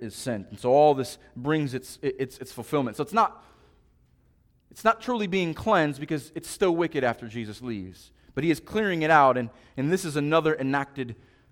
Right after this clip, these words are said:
parable. He is showing them the wickedness of the temple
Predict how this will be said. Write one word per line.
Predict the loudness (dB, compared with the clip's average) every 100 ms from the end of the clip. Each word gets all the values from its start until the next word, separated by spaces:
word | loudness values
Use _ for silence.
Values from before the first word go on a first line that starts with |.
| -4
parable. | 0 0 -2 -8 -16 _ _ _ _ _ _ _ -6
He | -4
is | -2
showing | 0 2 2 0
them | 0
the | -2
wickedness | -4 -6 -6 -6 -6
of | -10
the |
temple | -8 -8 -6 -8